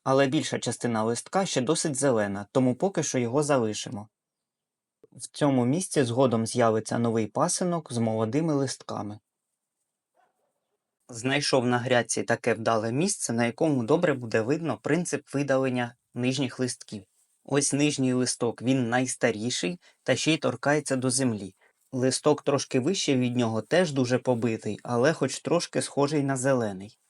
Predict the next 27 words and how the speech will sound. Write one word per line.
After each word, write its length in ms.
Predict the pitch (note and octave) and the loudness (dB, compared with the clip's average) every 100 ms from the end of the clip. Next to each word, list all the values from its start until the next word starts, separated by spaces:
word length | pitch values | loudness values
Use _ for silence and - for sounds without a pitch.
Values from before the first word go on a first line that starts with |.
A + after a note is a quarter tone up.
| _ | _
Третій 440 | C#3 C#3 F3+ F#3 D#3 | 2 2 2 -2 0
знизу 380 | D#3 C#3+ B2+ | 0 0 0
листок 540 | B2+ B2+ - A#2+ - A2 | 0 -2 -2 -2 -2 -2
зеленого 580 | A#2 B2+ D#3 D#3+ D#3 D3 | 0 2 2 2 0 0
кольору, 560 | C#3 B2 A2+ G#2+ G#2 _ - _ | 2 2 2 -2 -6 _ -20 _
але 240 | - B2 A#2+ | 0 2 4
має 320 | A#2+ D3 F3 | 4 2 2
сліди 400 | - B2 A2+ C3+ | -2 -2 0 0
від 200 | D3 C#3+ | 0 -2
пошкоджень. 720 | C3+ - - A#2 G2+ G#2 G2 _ _ _ _ | -4 -4 -2 -2 -2 -8 -12 _ _ _ _
І 140 | C3+ - | -10 -2
аж 260 | B2+ B2+ | 0 0
четвертий 580 | - C3 B2+ D3+ F3+ D#3 | -2 -2 2 2 2 0
листок 540 | C#3 C3 - C#3 A#2 A#2+ | 0 0 0 0 0 0
має 300 | C3 C3 A#2 | 0 2 0
насичено 640 | A#2 - D#3 D#3 C#3+ B2 | -2 -2 -2 -2 -2 -2
зелений 440 | A#2 A#2 C3+ C3+ | 0 0 0 0
колір. 460 | - B2 A#2 G#2 F#2 _ _ _ | -2 -2 -2 -4 -10 _ _ _
Тут 220 | C#3+ C#3 | 0 2
зараз 340 | B2+ B2+ B2+ C3+ | 4 4 2 0
активно 440 | - D3+ B2+ A#2 | 0 2 2 2
відбувається 600 | A#2 A2 A#2 A#2 A2+ - | 0 -2 0 2 0 -4
процес 400 | - A#2+ - B2 | -8 -6 -2 -4
фотосинтезу, 920 | - A#2 A#2 A2 D#3 F3+ F#3 D#3 E3+ - | -4 -6 -4 -2 -2 0 0 -2 -4 -6
і 80 | C3+ | -4
цей 220 | D3 C#3 | 0 0
листок 540 | B2+ A#2+ D#3+ D#3+ - | 0 0 0 0 -2